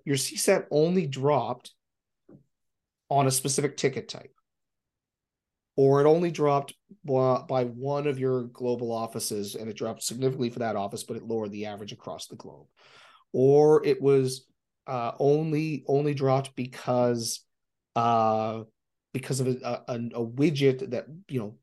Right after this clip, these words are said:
was broken during a product release or something to that effect. If you know s-, even just that one extra data point,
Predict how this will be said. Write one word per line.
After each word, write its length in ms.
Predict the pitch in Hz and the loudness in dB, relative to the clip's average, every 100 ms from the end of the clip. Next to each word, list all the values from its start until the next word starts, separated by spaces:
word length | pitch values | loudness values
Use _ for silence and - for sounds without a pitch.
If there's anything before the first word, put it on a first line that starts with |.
| _ | _
was 100 | 117 | -10
broken 380 | 131 131 131 127 | 2 2 2 -2
during 220 | 123 113 | -2 -4
a 40 | |
product 400 | 107 - 101 95 - | -6 -6 -6 -8 -12
release 540 | 110 123 - 131 - - | -16 -16 -18 -14 -14 -12
or 60 | |
something 400 | - - - - | -12 -12 -14 -18
to 100 | - | -16
that 160 | - - | -18 -18
effect. 440 | - - _ _ _ _ _ _ _ _ _ _ _ _ | -20 -20 _ _ _ _ _ _ _ _ _ _ _ _
If 160 | 147 | 0
you 140 | 170 254 | 4 4
know 260 | 262 254 | 6 4
s-, 200 | 220 - - | 4 0 -2
even 240 | 214 262 | 2 2
just 160 | 220 208 | 2 4
that 160 | 170 | 4
one 300 | 127 139 170 | 6 4 4
extra 280 | 175 - 143 | 2 0 -6
data 320 | 131 123 127 | -4 -2 0
point, 440 | 131 - 92 87 | -2 -6 -14 -14